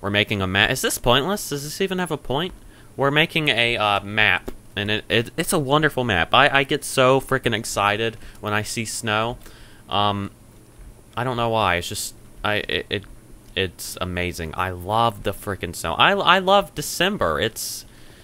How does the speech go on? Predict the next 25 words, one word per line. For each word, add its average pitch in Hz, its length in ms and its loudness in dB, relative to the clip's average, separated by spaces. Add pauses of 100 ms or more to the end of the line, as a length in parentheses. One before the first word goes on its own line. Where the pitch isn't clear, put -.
(180)
it's, 139 280 0
uh, 127 360 8 (720)
it's - 160 -6
a 127 60 0
wonderful 135 500 -2
time 123 320 0
of 117 120 -4
the 113 120 -4
year. 90 380 0 (1120)
And 95 200 -2
I 95 160 2
really 101 360 0
wanna 98 200 -4
sing 101 240 -6
a 95 60 -6
song 104 520 -4 (400)
that's 92 200 -10
related 98 320 -2
to 98 60 -6
Christmas, 147 480 -4
but - 180 -2
guess 196 260 2
what? 180 200 2
They're 165 100 0
copyrighted. 123 880 2